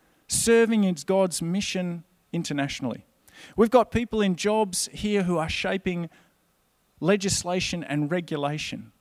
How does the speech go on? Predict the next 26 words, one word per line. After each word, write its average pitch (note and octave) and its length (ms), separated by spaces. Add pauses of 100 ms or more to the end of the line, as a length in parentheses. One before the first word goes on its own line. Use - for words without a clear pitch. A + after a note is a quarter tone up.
(180)
in F3 140
charge G#3+ 440
of D3+ 120
large F3 480
corporations. C#3+ 840 (1300)
We G#3+ 120
have G#3+ 240
people G3+ 320
who E3+ 140
are C#3+ 120
teachers - 720
and D3 260
parents F#3+ 500
who D3+ 120
are C3+ 100
shaping G#3 640
the D3 80
next E3 480
generation D3 840 (2250)
if E3+ 120
I F#3 80
look G3+ 200
at G3 80
some G#3 180
of F3+ 100
our F3 240